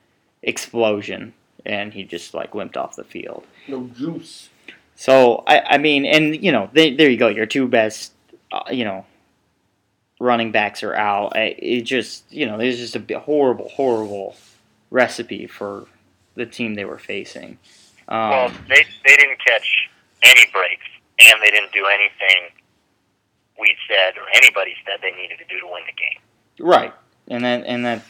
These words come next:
Speaker 1: that's the bottom line. You know, they, um, yeah, I, I don't know. I mean, the other thing is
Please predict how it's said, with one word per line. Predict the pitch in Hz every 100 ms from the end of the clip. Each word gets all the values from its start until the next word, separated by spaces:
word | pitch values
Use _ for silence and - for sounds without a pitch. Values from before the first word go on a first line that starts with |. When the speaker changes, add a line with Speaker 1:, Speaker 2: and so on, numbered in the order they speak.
| _ _ _ _ _
Speaker 1:
that's | 123 113 104 -
the |
bottom | 104 107 107
line. | 107 104 - - - _
You | - 131
know, | 120
they, | 131 143 131
um, | - 127 117 107 104 - - _ _ _ _ _ _ _ _ _ _ _ _ _ _ _ - _ _ _ _ _ _ _ -
yeah, | 147 117
I, | 104 143 147
I | 135
don't | 127
know. | 117 107
I | 104
mean, | 143 143
the | 147
other | 160 151
thing | 156 139
is | 127 113 107 -